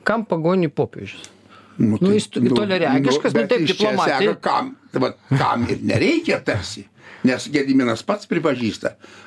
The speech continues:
Speaker 2: aš esu mažiausias iš visų, bet lygus, nes esu suverenas,
Speaker 1: Mhm.
Speaker 2: esu, kurių galiu nuteisti ir, ir, ir, ir atleisti. Tiesiai sakoma yra. Gediminas yra viešpats.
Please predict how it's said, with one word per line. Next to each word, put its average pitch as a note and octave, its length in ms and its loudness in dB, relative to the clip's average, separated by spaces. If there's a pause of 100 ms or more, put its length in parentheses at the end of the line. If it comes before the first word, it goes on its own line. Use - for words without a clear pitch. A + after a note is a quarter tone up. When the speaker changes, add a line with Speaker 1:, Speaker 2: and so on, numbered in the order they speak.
(180)
Speaker 2:
aš F3 300 -2
esu G#3+ 260 0
mažiausias F3+ 1040 -2 (560)
iš D3+ 260 0
visų, E3+ 380 0 (240)
bet F#3+ 420 0
lygus, F3+ 680 2 (360)
nes F3 220 0
esu F#3 300 2 (160)
suverenas, D3+ 880 0 (140)
Speaker 1:
Mhm. D3 180 0
Speaker 2:
esu, D#3 240 0 (240)
kurių D3 340 2
galiu D3 240 2
nuteisti G#3 600 0
ir, F#3+ 240 2 (320)
ir, D3 260 0
ir, D3+ 360 2
ir D#3 200 2
atleisti. D3 680 -2 (540)
Tiesiai G#3 340 2
sakoma F2+ 480 -4
yra. F2 160 -10 (920)
Gediminas B3+ 460 2
yra A#3+ 140 4
viešpats. - 680 -4